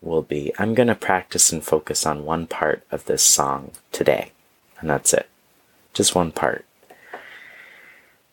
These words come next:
And by, if I continue doing that series of doing one part every day, by the end of the week, I'll have a goal song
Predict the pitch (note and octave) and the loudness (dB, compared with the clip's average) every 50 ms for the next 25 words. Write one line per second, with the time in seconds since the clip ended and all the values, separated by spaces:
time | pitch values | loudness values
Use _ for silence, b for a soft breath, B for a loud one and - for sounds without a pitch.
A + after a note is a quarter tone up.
0 | _ _ _ - F2 F2+ F2 E2+ E2 E2 E2 D#2 B B B B B B B B | _ _ _ 0 2 4 4 4 2 0 -2 -4 B B B B B B B B
1 | B _ _ _ _ _ _ _ _ _ _ _ _ - E2+ D#2+ - F2 F2 F2 | B _ _ _ _ _ _ _ _ _ _ _ _ -12 -4 0 2 4 4 6
2 | F2 F2 E2+ E2+ - - _ F#2+ F#2 - - F#2 F#2 F#2 F#2 F#2 F2 - - - | 6 4 4 2 -2 0 _ 2 2 4 4 4 6 6 6 6 4 2 -4 0
3 | - G2 F2+ - - G2 G2 G2 F#2+ F#2 F2 D#2+ E2 D#2+ E2+ F#2 G2 G2+ G#2 G#2 | 0 2 2 4 4 4 4 6 6 6 6 6 6 8 8 6 6 6 4 4
4 | G#2 G#2 - - - - - G2+ G2+ G#2 G#2+ A2+ A#2 A#2 - - D#2 D#2 - - | 4 2 2 2 2 4 6 6 6 6 6 4 4 4 4 4 4 4 2 -6
5 | - - _ _ _ - - F2 F2 F2 E2+ E2+ E2 E2 E2 E2 E2 E2 - - | -16 -20 _ _ _ -4 0 2 4 4 4 2 2 4 4 4 4 2 -2 -2
6 | - E2 E2 E2 E2 D#2 - - F2 D#2 E2 E2+ E2 D#2 D#2 D#2 D#2+ E2+ F#2+ G#2+ | 0 2 4 4 4 2 2 0 0 2 2 0 4 4 6 6 6 6 4 2
7 | A2+ A2 - - E2 D#2 D#2 D#2+ D#2+ E2 E2 D#2 C#2+ - D2 C#2+ D2 E2+ F#2+ G2+ | 0 -4 0 0 0 2 4 2 2 2 0 -2 0 2 2 2 4 4 4 2
8 | E2+ - _ - - - - E2 D#2+ D2+ D2 D#2 D2+ D2+ D#2+ D2+ - D#2 D2 D2 | 2 -2 _ -12 -4 0 2 2 4 4 2 0 2 2 2 2 4 4 4 4
9 | D2+ - - - C2+ A1+ B1+ B1+ - D2+ | 4 2 2 4 4 2 2 0 -4 -8